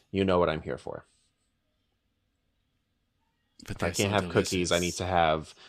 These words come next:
Speaker 1: sweets in some other kind of way.
Speaker 2: But they're so delicious.
Speaker 1: And I'm actually kinda pissed because Subway got rid of their s'mores cookies, knowing damn well I lived for them.
Speaker 2: Not the Subway cookies.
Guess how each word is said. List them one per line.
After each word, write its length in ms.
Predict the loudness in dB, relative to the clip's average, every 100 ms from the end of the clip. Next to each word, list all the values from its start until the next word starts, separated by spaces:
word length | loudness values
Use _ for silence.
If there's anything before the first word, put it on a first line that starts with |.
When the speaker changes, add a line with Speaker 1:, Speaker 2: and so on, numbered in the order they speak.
| -16
Speaker 1:
sweets 440 | -8 -6 -4 -4 -6
in 80 | -4
some 380 | -4 -4 -8 -10 -4
other 240 | -4 -4
kind 220 | -6 -8 -8
of 60 |
way. 180 | -10 -12 _ _ _ _ _ _ _ _ _ _ _ -14
Speaker 2:
But 160 | -10
they're 140 | -6 -4
so 240 | -4 -6
delicious. 760 | -8 -12 -12 -14 -14 -16 -16 -16 _ _ _
Speaker 1:
And 120 | -2 0
I'm 100 | 0
actually 320 | -2 -2 -4
kinda 200 | -4 -6
pissed 280 | -4 -2 -2
because 240 | -4 -4 -4
Subway 440 | -4 -2 -2 -2
got 240 | -2 -4
rid 140 | -4 -6
of 60 |
their 100 | -4
s'mores 420 | -6 -6 -6 -8 -8
cookies, 460 | -12 -12 -8 -2
knowing 140 | -2 -2
damn 400 | 0 2 2 0
well 560 | -2 0 -2 -4 -10 -6
I 120 | -4
lived 360 | -2 -4 -4 -6
for 160 | -12
them. 300 | -10 -10 -14 -20 _ -20 -20 -20 _ -16 -10
Speaker 2:
Not 180 | -10
the 100 | -8
Subway 540 | -8 -4 -4 -4 -6 -8
cookies. 840 | -8 -10 -10 -10 -10 -10 -12 -14